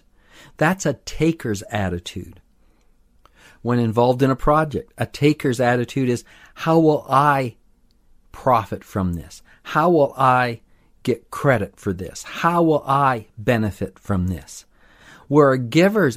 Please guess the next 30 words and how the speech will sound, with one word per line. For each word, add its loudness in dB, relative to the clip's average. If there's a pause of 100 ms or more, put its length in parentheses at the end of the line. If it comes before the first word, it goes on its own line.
attitude -2
is -2
just -4
the 0
opposite. -6 (320)
It's, -2
"What's -2
in 2
this -2
for -6
others? -6 (720)
How 0
will 2
this 0
benefit -2 (180)
the -4
other 2
individual? -2 (920)
What 2
will 0
this 0
cost -4
them? -2 (960)
What 4
will 2
be 0
the 0
inconvenience -2
to -4
the -4